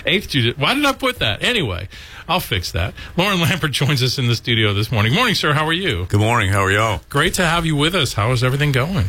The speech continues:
Speaker 2: Great to be here, and I think it's going well. Yeah.
Speaker 1: Yeah, I mean, I see lots of pictures of you. You're all around the community, going to all kinds of events. And, and so how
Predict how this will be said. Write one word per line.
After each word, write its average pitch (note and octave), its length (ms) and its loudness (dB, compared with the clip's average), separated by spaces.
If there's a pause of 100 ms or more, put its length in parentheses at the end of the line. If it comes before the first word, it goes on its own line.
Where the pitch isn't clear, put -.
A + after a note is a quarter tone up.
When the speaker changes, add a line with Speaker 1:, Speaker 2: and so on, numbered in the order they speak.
(140)
Speaker 2:
Great B2 280 2
to C3 60 -2
be C#3+ 200 0
here, G#2+ 260 4
and A2 80 0
I B2 80 2
think B2+ 220 0
it's D3 120 2
going C3 240 2
well. A#2+ 280 2 (260)
Yeah. F2+ 180 4 (220)
Speaker 1:
Yeah, C#3+ 300 2
I A2 160 2
mean, G#2+ 340 0
I A2+ 80 0
see C3+ 180 0
lots C#3 260 0
of D3+ 60 -10
pictures D#3+ 400 0
of C#3 140 0
you. C#3+ 160 2
You're A2 300 0
all C3 300 0
around C3+ 240 0
the A#2+ 60 0
community, B2+ 680 2
going G#2+ 240 2
to G2 80 0
all A#2 120 2
kinds A#2 340 0
of G2 260 -2 (400)
events. D#3+ 720 0
And, A2+ 220 0
and A2 300 -2 (220)
so D#3+ 200 -2
how F#3 360 -2